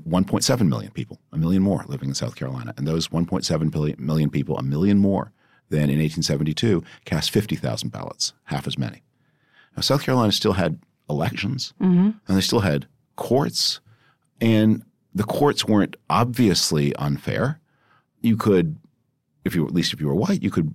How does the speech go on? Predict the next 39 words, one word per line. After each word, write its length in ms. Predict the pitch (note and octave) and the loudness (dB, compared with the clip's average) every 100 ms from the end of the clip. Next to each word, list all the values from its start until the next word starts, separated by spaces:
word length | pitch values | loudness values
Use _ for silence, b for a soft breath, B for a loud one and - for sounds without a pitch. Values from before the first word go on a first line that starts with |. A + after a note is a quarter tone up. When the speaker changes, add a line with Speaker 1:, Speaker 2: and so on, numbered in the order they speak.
| - - | -6 2
Speaker 1:
write 260 | F#2+ F#2+ | 2 2
in, 180 | F#2+ F2 | 0 -2
you 120 | - D#2+ | -2 -2
could 260 | C#2+ - | -2 -4
at 140 | D2 C#2+ | -10 -6
least 160 | D2 - | -6 0
theoretically 500 | D2 G#2+ F2+ - - | 2 2 2 0 -2
open 240 | D2 D#2 | -2 0
a 20 | D2 | 2
newspaper 440 | C#2+ - D#2+ D2+ | 0 0 -2 -2
and 80 | C#2 | -4
publish 280 | D2+ C#2+ - | -4 -4 -2
anything 360 | D2 C2+ C2+ | -2 -2 -4
you 100 | C2+ | -2
wanted. 380 | C2 E2 F#2 - - B B B B B _ | -2 -2 -2 -4 -10 B B B B B _
But 300 | G#2+ G2+ - - | 2 2 -2 -2
a 40 | |
state 380 | - - B2 B2 | 0 2 2 2
that 120 | F#2+ | -2
had 280 | F#2 G#2+ G2 | 2 2 2
been 140 | F2 | 2
something 480 | E2 - A2+ A2+ A2+ | 2 2 0 0 0
like 180 | G#2 G#2+ | 2 0
a 60 | |
democracy 640 | G2 F#2+ G2+ A2+ - D#3+ - _ _ | 0 2 0 -2 -4 -6 -10 _ _
had 320 | F#2+ G2 F#2+ | -4 0 0
ceased 260 | - D3+ - | 0 -2 -2
to 60 | - | -6
be 100 | - | -8
one, 200 | - - b b b b - | -10 -18 b b b b -4
uh, 160 | F#2 F2+ | -2 2
without 240 | G#2+ A2+ | 4 4
anybody 440 | B2 B2 G#2+ G#2 - | 4 4 4 2 2
even 300 | A2+ G2+ G2 | 2 6 6
really 240 | F#2+ F2+ | 6 4
thinking 540 | E2 F#2 F#2 F2+ E2+ - _ _ - | 2 0 2 4 2 -2 _ _ -2
it 80 | F2 | -2
had 100 | F2 | 0
changed. 580 | - G2+ - - - | 0 0 -2 -6 -10